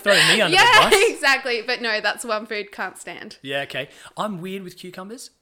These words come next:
Speaker 1: Smell, I'm like, "Oh, I like that smell." Taste, like, in, in my mouth, blah, no,
Speaker 2: Nah.
Speaker 1: not a chance.
Speaker 2: Even, like, a salad roll that had a cucumber in it previously and has been taken out, I can still tell it was there.
Speaker 1: Yeah. To,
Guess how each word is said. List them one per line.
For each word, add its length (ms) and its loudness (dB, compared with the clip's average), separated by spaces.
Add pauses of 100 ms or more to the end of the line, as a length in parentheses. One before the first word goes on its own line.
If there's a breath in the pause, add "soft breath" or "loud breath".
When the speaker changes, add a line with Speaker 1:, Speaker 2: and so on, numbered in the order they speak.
(160)
Speaker 1:
Smell, 480 -8
I'm 60 -18
like, 180 -18
"Oh, 80 -20
I 20 -16
like 180 -16
that 120 -16
smell." 260 -20 (500 soft breath)
Taste, 500 -8 (240)
like, 160 -8 (280)
in, 340 -14
in 100 -10
my 80 -8
mouth, 220 -10 (100)
blah, 120 -16 (220)
no, 120 -12
Speaker 2:
Nah. 160 -4
Speaker 1:
not 180 -4
a 40 -8
chance. 420 -12
Speaker 2:
Even, 260 -2
like, 180 -2
a 60 -4
salad 340 -4
roll 180 -2
that 120 -8
had 320 -6
a 80 -10
cucumber 480 -12
in 100 -10
it 200 -12
previously 520 -10
and 80 -8
has 140 -14
been 160 -10
taken 320 -14
out, 180 -4
I 40 -4
can 240 -14
still 260 -16
tell 220 -18
it 80 -20
was 100 -20
there. 220 -18 (160)
Speaker 1:
Yeah. 260 0 (360 soft breath)
To, 140 -8